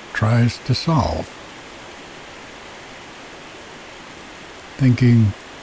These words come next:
"If I was doing this, I would feel better. If I was in this place, I might be happier.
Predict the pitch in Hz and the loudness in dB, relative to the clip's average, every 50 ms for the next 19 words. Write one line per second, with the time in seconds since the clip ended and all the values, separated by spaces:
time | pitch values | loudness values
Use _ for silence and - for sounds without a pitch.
0 | - - - - - - 120 127 127 123 113 - - - - - - - - 113 | -18 -18 -18 -16 -10 -2 2 4 4 4 2 0 -4 -14 -16 -14 -10 -6 -2 0
1 | 113 117 113 117 117 110 98 101 127 120 117 110 107 110 113 120 151 151 117 95 | 2 2 4 4 4 2 4 4 4 6 6 6 6 4 4 6 6 6 6 6
2 | 110 120 - - - - - - - - - - - - - - - - - - | 4 2 2 -4 -10 -10 -12 -12 -14 -16 -16 -18 -18 -18 -18 -18 -14 -6 -2 2
3 | - 117 113 117 117 - - 180 180 160 135 117 - 110 82 78 76 76 - - | 4 4 4 4 2 0 2 4 6 6 6 6 6 4 2 2 0 -4 -4 -6
4 | - - - - - - - - - - - - - - - - - - - - | -14 -18 -18 -18 -18 -18 -18 -18 -18 -18 -18 -18 -18 -18 -18 -18 -18 -18 -18 -18
5 | - - - - - - 127 123 117 - - - - - - - - - - - | -18 -18 -14 -6 2 4 6 6 6 4 2 -6 -16 -16 -16 -16 -14 -8 0 2
6 | 110 110 110 110 110 107 98 - 120 110 110 107 101 104 107 98 120 117 104 - | 4 6 6 6 6 6 6 6 6 6 8 6 6 4 4 4 4 2 2 2
7 | - - - - - - 175 180 165 117 95 101 110 - - - - - - - | -2 -10 -10 -10 -4 0 4 4 6 6 6 4 2 0 -2 -10 -12 -14 -16 -18
8 | - - - - - - - - - - - - - - - - - 127 120 123 | -18 -18 -18 -18 -18 -18 -18 -18 -18 -18 -18 -18 -18 -16 -10 -2 0 2 4 6
9 | 123 123 117 - - - 117 107 104 - - 123 123 117 - - - 80 - - | 6 4 4 2 -2 0 0 0 0 2 4 4 4 4 4 2 0 0 0 -2
10 | - | -6